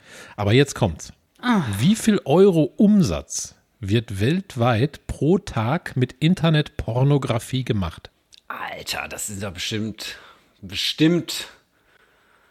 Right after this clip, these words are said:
Speaker 1: Ich, kleiner Tipp, geh nicht ganz zu hoch.
Speaker 2: Bestimmt
Speaker 1: Pro
Speaker 2: Drei
Speaker 1: Tag. Pro Tag, ne?
Speaker 2: Ach, pro Tag?
Speaker 1: Ja.
Speaker 2: Pro Tag.
Speaker 1: Weltweit pro Tag Umsatz.
Speaker 2: Drei
Speaker 1: In Euro.
Speaker 2: Millionen.
Speaker 1: In Euro.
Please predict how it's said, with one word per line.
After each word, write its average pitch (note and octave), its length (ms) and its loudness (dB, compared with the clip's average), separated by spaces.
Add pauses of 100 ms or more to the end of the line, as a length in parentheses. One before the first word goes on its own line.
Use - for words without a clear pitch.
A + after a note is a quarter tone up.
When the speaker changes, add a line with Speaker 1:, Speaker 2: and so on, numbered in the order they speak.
(380)
Speaker 1:
Ich, - 160 -10
kleiner D3+ 260 2
Tipp, - 240 -2
geh D#3 140 2
nicht D3+ 180 2
ganz C#3+ 320 2
zu F2+ 180 -2
hoch. E2 320 -10 (600)
Speaker 2:
Bestimmt D#3+ 720 -6 (1200)
Speaker 1:
Pro C#3+ 160 2
Speaker 2:
Drei E3 760 4
Speaker 1:
Tag. D#3+ 60 0
Pro D3+ 140 4
Tag, A#2 420 -2
ne? G#2+ 100 0
Speaker 2:
Ach, D3 80 -2
pro C#3 100 0
Tag? D3+ 500 2 (140)
Speaker 1:
Ja. F2 220 -6 (320)
Speaker 2:
Pro A2 120 -14
Tag. F#2+ 500 -2
Speaker 1:
Weltweit D3 580 0
pro D3 200 0
Tag A2+ 500 -4 (400)
Umsatz. G2 360 -4
Speaker 2:
Drei C3 180 4
Speaker 1:
In D#3+ 60 4
Euro. C#3+ 80 8
Speaker 2:
Millionen. A2 560 4
Speaker 1:
In A#2+ 140 -4
Euro. F#2+ 360 -4